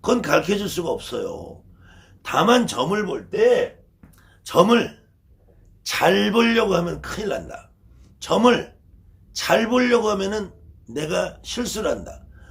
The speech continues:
점을 잘 보려고 하다 보면은 나는 대가리 속에 있는 내 생각을 한다. 그걸 무리 무당용어로 인간의 공수가 난다. 인간의 공수.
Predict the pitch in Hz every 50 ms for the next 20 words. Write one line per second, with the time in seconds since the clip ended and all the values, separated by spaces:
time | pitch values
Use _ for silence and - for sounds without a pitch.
0 | - - - - - - 208 226 254 240 - - - - - - - - - -
1 | - 170 196 196 247 254 254 247 240 233 190 196 196 202 208 190 180 180 190 208
2 | 226 208 170 135 127 127 147 180 202 208 180 - _ _ - _ - - - -
3 | - - 147 165 202 220 208 202 - - 220 180 196 190 180 160 156 175 185 160
4 | 156 - - - - - - - 139 170 196 190 - 185 190 175 170 147 139 139
5 | 127 120 117 - - 160 170 151 135 131 147 170 170 170 143 139 156 160 190 190
6 | 185 160 151 135 143 147 143 - - _ _ - - - - 139 165 202 226 226
7 | 214 226 220 208 208 196 165 165 156 147 - 131 127 117 107 95 85 80 85 113
8 | 151 180 180 180 180 156 135 113 98 90 82 82 - - - - -